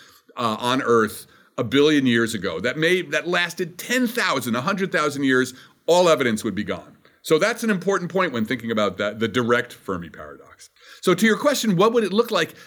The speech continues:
That's an interesting que-, uh, let's assume that we live in one of these bubbles. So that's why there's no one here right now. Would we be able to tell that the, the galaxy was bustling?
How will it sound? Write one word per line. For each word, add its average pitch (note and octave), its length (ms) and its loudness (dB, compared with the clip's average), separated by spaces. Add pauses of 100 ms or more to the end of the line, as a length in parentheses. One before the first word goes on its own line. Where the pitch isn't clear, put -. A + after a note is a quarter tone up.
(100)
That's G#3 140 -4
an C#4 60 2
interesting A#3 400 0
que-, A3 100 0
uh, E3+ 220 -6
let's A3+ 200 -2
assume C4 320 4
that G#3+ 120 2
we F3+ 80 0
live E3+ 180 2
in D#3+ 120 2
one D3+ 120 4
of C#3 100 2
these B2+ 160 4
bubbles. F2+ 420 -2
So C3 80 -2
that's C3 140 -2
why C3+ 120 4
there's A#2 200 -2
no A#2 120 4
one A2 160 2
here G2 180 -2
right F2+ 220 -4
now. E2+ 320 -12 (420)
Would G3 340 2
we D#4+ 120 4
be C4 200 0
able A3+ 240 0
to G#3 120 -6
tell F3+ 800 -8 (400)
that A#2+ 480 -2
the, A2+ 320 -4 (300)
the C#3+ 80 -2
galaxy A2+ 500 -2
was F#2+ 180 -6
bustling? F2+ 760 -8